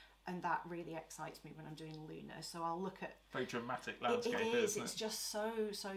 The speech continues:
Speaker 1: beautiful, and you get loads of pareidolia when you sketch it as well. And I did a sketch of a crater recently, and someone could see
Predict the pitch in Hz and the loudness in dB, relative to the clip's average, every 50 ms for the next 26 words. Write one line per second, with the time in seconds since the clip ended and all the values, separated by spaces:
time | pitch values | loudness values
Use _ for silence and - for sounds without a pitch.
0 | 190 190 185 202 202 202 - 180 - 180 170 165 - 170 185 185 180 196 196 202 | -4 -6 -4 -6 -6 -6 -6 -8 -6 -6 -4 -2 -2 -2 -2 -2 -2 -2 -2 0
1 | 196 - - 202 208 214 214 208 196 190 - - - 190 180 175 - 190 196 202 | -2 0 0 0 0 0 0 -2 -6 -8 -6 -4 -2 -2 -2 0 -2 0 2 2
2 | 202 185 170 165 165 160 165 170 170 165 170 - - - 202 - - - - - | 2 2 0 -2 -2 -2 -4 -4 -4 -6 -6 -6 -2 -2 -2 -2 -2 -4 -6 -6
3 | - - - 202 190 185 170 165 175 175 180 - 190 - 202 196 196 196 - - | -6 -8 -4 -2 0 4 4 4 4 2 0 -2 0 0 0 -2 -2 -4 -4 -4
4 | - 180 170 - - - 185 - 180 180 175 - - - 175 170 180 175 - 185 | -2 -2 -2 -2 -4 -8 -8 -6 -6 -6 -6 -8 -6 -6 -4 -4 -4 -6 -8 -8
5 | 175 175 175 175 - - - 170 170 170 170 170 - 185 185 180 180 175 - 175 | -6 -6 -6 -6 -10 -10 -8 -6 -6 -6 -6 -6 -6 -6 -4 -4 -6 -6 -8 -10
6 | 175 - - - 170 170 165 | -10 -8 -8 -6 -4 -6 -4